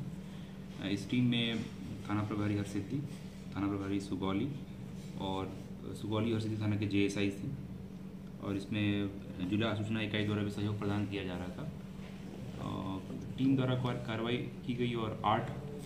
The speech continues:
अप्रैल को गुप्त सूचना के आधार पे चार अभियुक्तों को पकड़ा गया है। सुभाष सहनी, अजय सहनी, नारद सहनी और रंजन कुमार,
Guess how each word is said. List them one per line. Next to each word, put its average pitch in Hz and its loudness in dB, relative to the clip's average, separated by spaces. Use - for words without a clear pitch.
अप्रैल 110 0
को - -4
गुप्त 101 0
सूचना 104 0
के 104 2
आधार 95 2
पे 101 -2
चार 120 0
अभियुक्तों 101 0
को 107 0
पकड़ा 101 2
गया 95 0
है। 90 -4
सुभाष 101 4
सहनी, 104 0
अजय 101 2
सहनी, 113 0
नारद 104 2
सहनी 107 4
और 92 -2
रंजन 104 4
कुमार, 101 0